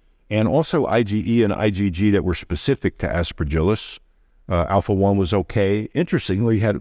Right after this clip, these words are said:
just a slight elevation in the sweat chloride, but I've never seen someone with full-blown C F with, you know, uh, sweat in the thirties. Usually it's, uh, s-, fifty, sixty and above. Autoimmune screen was fine.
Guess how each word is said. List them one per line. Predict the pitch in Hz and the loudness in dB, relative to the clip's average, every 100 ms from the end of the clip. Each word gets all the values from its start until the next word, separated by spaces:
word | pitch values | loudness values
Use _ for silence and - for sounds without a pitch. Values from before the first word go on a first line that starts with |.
| 123 | -4
just | 180 175 104 | -4 -4 -4
a | |
slight | - - 156 160 - | -6 -2 0 2 2
elevation | 113 104 92 90 - 87 | 2 2 2 0 0 0
in | 82 | 0
the | |
sweat | - - 85 | -2 -2 -2
chloride, | - 98 87 78 80 78 | -2 0 2 2 2 0
but | 85 - _ - | -2 -4 _ -4
I've | 107 | 0
never | 113 117 | 2 0
seen | - - 107 | -2 0 0
someone | - 104 95 90 | 2 2 2 2
with | 85 - | 0 -2
full-blown | - 104 90 92 87 | -2 0 4 4 2
C | - 107 95 | 0 0 4
F | 90 80 - | 4 2 -2
with, | 92 82 - 67 101 | -4 -4 -4 -10 -4
you | |
know, | 87 80 76 | -2 0 0
uh, | 71 | -2
sweat | - 98 82 | -2 0 2
in | 82 | 2
the | 73 | 0
thirties. | - 87 76 67 - | 0 0 0 -4 -6
Usually | 90 87 95 82 - _ - | -2 -2 2 0 -2 _ -12
it's, | 80 - 85 | -12 -4 -2
uh, | 76 | 0
s-, | 76 - | -2 -6
fifty, | - 104 - 90 82 80 80 | -4 -4 0 0 2 0 -2
sixty | - 90 - 85 | -4 -4 -2 -2
and | 78 | 0
above. | 73 78 69 - _ _ _ _ - | 0 0 0 -4 _ _ _ _ -2
Autoimmune | 101 104 95 101 98 | 2 2 2 2 0
screen | - 101 92 | 0 0 0
was | 85 | -2
fine. | - 92 90 90 | 0 0 2 0